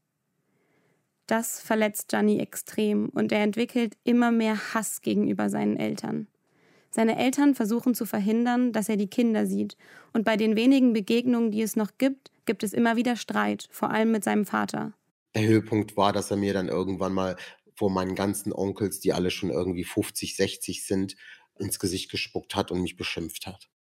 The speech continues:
Speaker 1: Rechtlich hätte Gianni eigentlich Anspruch darauf, seine Kinder zu sehen. Aber die Polizei oder das Jugendamt einzuschalten, das möchte er nicht. Dafür hat die Familie einfach zu viel Scheiß mit öffentlichen Institutionen durchmachen müssen.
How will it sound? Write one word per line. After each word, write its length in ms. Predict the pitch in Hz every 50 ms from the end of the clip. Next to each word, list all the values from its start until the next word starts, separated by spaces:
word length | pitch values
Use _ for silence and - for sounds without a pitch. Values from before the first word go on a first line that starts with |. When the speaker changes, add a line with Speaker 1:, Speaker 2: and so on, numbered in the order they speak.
| _ -
Speaker 1:
Rechtlich 460 | 220 233 254 269 - - 294 277 254
hätte 240 | - 240 - 247 214
Gianni 320 | 208 220 226 247 254 247 -
eigentlich 480 | 226 226 226 247 226 - 208 - -
Anspruch 380 | 226 247 247 - - 262 254 -
darauf, 340 | - 226 214 220 220 220 -
seine 240 | - 220 214 214
Kinder 380 | 190 - 226 214 220 214 202 -
zu 120 | - 220
sehen. 440 | 208 196 214 208 202 208 214 214 - _ - - - _ _ _ - -
Aber 160 | 214 226 208
die 80 | 220
Polizei 680 | 208 - 240 233 226 - - - 240 254 269 285 285 -
oder 160 | 220 226 208
das 200 | 220 202 - -
Jugendamt 500 | 240 254 262 277 262 - 247 254 - -
einzuschalten, 760 | 247 247 262 - - 240 - 247 240 240 247 - - 233 220
das 220 | 226 220 - -
möchte 280 | 226 226 208 - - -
er 140 | - 208
nicht. 340 | 208 208 - - - - - _ - - - _ -
Dafür 300 | - 220 226 - 254 247
hat 100 | 247 247
die 80 | 254 208
Familie 500 | - 233 233 240 254 277 277 269 262 -
einfach 280 | - 226 - 233 -
zu 180 | - - - 269
viel 220 | - - 254 240
Scheiß 400 | - - - 240 226 247 247 -
mit 160 | 233 220 - -
öffentlichen 500 | - 202 - 226 - 240 202 - 233 226
Institutionen 760 | 220 202 - 226 - - 190 - - - 226 226 226 220
durchmachen 520 | 202 220 214 208 - 233 214 - - 208 202
müssen. 400 | 208 214 202 - - - 226